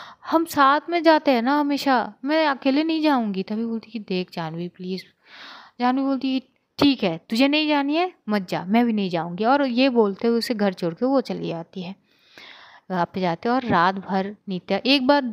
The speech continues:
बात होती है कशिश से, पर कशिश थोड़ी सी नाराज़ हो गई थी, तो वो ज़्यादा बात वगैरह कर नहीं रही थी। नित्या समझ गई थी कि थोड़ी सी नाराज़ हो गई है। और रात में सोने से पहले प्रकाश एक बार आता है नित्या से बात करने के लिए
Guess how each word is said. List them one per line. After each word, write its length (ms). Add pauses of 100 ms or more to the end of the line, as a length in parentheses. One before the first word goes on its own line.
(300)
बात 380
होती 260
है 60
कशिश 340
से, 140
पर 220
कशिश 380 (100)
थोड़ी 220
सी 160
नाराज़ 460
हो 100
गई 180
थी, 180
तो 140
वो 120
ज़्यादा 300
बात 340
वगैरह 220
कर 220
नहीं 260
रही 140
थी। 200 (580)
नित्या 240
समझ 300
गई 240
थी 160
कि 180 (160)
थोड़ी 160
सी 140
नाराज़ 460
हो 100
गई 200
है। 320 (580)
और 220
रात 380
में 180
सोने 320
से 140
पहले 280
प्रकाश 500
एक 60
बार 200
आता 320
है 380
नित्या 260
से 140
बात 240
करने 260
के 180
लिए 280